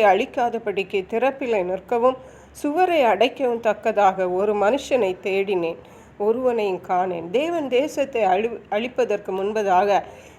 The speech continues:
யாராவது தேசத்திற்காக ஜெபிக்கிறார்களா என்று தேடி பார்க்கிறார். அருமையான கர்த்தருடைய பிள்ளைகள், இன்றைக்கு நம்முடைய தேசங்கள்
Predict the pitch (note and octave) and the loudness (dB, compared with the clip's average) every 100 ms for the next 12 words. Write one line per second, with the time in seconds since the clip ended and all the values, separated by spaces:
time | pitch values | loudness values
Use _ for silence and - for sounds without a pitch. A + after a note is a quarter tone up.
0 | - G#3+ B3 C#4 D#4 E4 F4+ C#4+ - F#3+ | -2 2 2 4 4 4 0 -2 -4 0
1 | A3 C4+ D4+ D4 C4+ C4 B3 A3+ F#3+ G3+ | 2 2 -4 -10 -4 2 4 2 -2 -2
2 | G#3 B3+ B3 A3 G3 G3+ F#3+ F3+ F#3 F#3 | -4 -4 2 2 2 2 2 0 -4 -4
3 | F#3 G3 G3+ - F3 E3 F#3 E3 - - | -4 -4 -6 -6 -8 -8 -8 -8 -8 -16
4 | - - - - G3+ A3 G#3 G3+ G#3 A3 | -20 -20 -10 -6 -2 -2 0 -2 -4 -4
5 | A#3 G#3+ G#3 G#3 G3+ G3 F#3+ - _ - | -4 -2 -4 -6 -6 -6 -6 -10 _ -20
6 | - G#3+ A3+ A3 A3+ G#3+ G#3 A3+ A3+ G#3 | -6 -4 -2 -4 -4 -4 -2 -4 0 0
7 | F#3 A3+ A#3 A#3 G3+ F#3+ | 0 -4 -2 -2 0 0